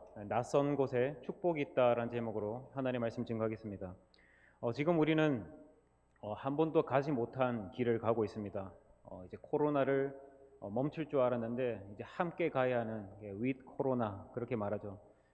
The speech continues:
이 치사율이 높은 병은 아니지만, 예, 전 세계적으로 돌고 있고, 어, 또 사실 우리의 교통수단 이런 것들이 더, 운송수단 이런 것들이 더 발달되어서 더 전 세계적으로 또 유행하고 있는 것 같습니다.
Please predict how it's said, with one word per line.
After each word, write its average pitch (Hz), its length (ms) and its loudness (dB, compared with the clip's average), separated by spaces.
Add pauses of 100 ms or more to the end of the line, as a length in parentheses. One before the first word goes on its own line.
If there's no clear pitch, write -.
이 127 60 -4
치사율이 160 600 2
높은 151 260 2
병은 135 260 4
아니지만, 123 600 2
예, 101 80 -4
전 143 220 4
세계적으로 139 520 4
돌고 120 320 0
있고, 107 380 -6 (400)
어, 135 80 -12
또 139 80 -4
사실 143 320 0
우리의 147 400 4
교통수단 143 800 2
이런 165 200 0
것들이 131 600 -2
더, 113 180 0
운송수단 156 720 0
이런 160 160 -2
것들이 156 300 0
더 147 260 8
발달되어서 139 1200 2 (340)
더 147 220 6
전 156 220 4
세계적으로 139 800 0
또 113 120 2
유행하고 135 480 6
있는 127 180 2
것 113 80 2
같습니다. 98 440 -6